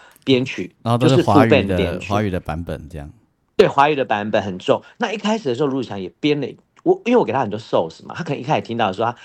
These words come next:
Speaker 1: 你知道人家看到丘比特就是爱神，就要编得很丰富。他一编完，他本来要录音哦，他说：“这个我们演，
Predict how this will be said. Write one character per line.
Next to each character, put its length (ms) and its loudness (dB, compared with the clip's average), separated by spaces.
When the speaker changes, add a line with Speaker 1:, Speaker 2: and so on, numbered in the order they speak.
Speaker 1:
你 100 -10
知 40 -8
道 120 6
人 160 -2
家 60 -8
看 140 2
到 60 4
丘 160 2
比 120 -2
特 120 0
就 20 -4
是 60 0
爱 260 2
神， 220 -6
就 80 -2
要 80 2
编 260 0
得 80 -2
很 140 -8
丰 280 -4
富。 200 -10
他 160 0
一 60 2
编 240 2
完， 200 -2
他 200 -12
本 160 2
来 160 2
要 140 6
录 180 0
音 180 -4
哦， 260 2
他 120 -8
说 100 -2
：“这 220 -4
个 100 -4
我 60 -2
们 180 -8
演， 240 -8